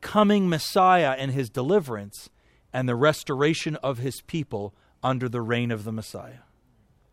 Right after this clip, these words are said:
You literally find those five themes in every one of the books we're gonna look at. So we're kinda done now. <laughs> Um, if you wanna just, uh, sleep in <laughs> in the mornings. No, no, we do encourage you to come. But those are those primary themes.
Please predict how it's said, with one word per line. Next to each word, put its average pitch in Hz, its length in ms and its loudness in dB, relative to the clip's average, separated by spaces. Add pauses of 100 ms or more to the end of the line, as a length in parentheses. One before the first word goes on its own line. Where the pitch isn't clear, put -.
(240)
You 170 160 0
literally 190 360 6
find 165 340 2
those 139 140 -4
five 185 320 2
themes 110 400 -6 (200)
in 135 120 -6
every 143 260 0
one 143 160 0
of 135 60 0
the 135 80 -2
books 135 240 -4
we're 135 80 -6
gonna 131 100 -6
look 135 180 -4
at. 87 180 -12 (420)
So - 120 0
we're 208 60 2
kinda 214 220 6
done 139 240 6
now. 85 260 -14 (340)
<laughs> 151 100 -4 (360)
Um, 160 520 8 (340)
if 185 120 0
you 208 80 8
wanna 208 220 12
just, 175 300 4
uh, 143 120 6
sleep 175 300 4
in 180 320 8
<laughs> 147 120 0
in 165 100 0
the 151 80 0
mornings. 151 340 2 (220)
No, 208 100 12
no, 165 140 10
we 151 100 6
do 233 140 8
encourage 208 360 10
you 190 60 0
to 170 100 2
come. 160 320 4 (300)
But 170 160 -4
those 208 260 10
are 202 140 6
those 175 240 2
primary 170 640 2
themes. 110 600 -12